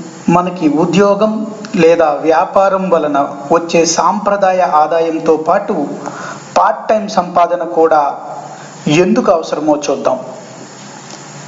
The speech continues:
Cost of living రెండు వేల ఇరవై ఐదుకి ఎలా ఉండబోతుంది? పంతొమ్మిది వందల తొంభైలో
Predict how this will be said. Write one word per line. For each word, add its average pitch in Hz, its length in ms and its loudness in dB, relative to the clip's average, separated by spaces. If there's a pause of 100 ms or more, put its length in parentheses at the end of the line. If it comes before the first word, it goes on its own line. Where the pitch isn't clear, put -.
(520)
Cost 247 340 2
of 190 180 -6
living 196 260 0
రెండు 170 240 4
వేల 190 240 2
ఇరవై 170 260 2
ఐదుకి 165 400 0
ఎలా 147 200 2
ఉండబోతుంది? 139 800 -2 (1300)
పంతొమ్మిది 208 380 0
వందల 202 280 4
తొంభైలో 180 840 0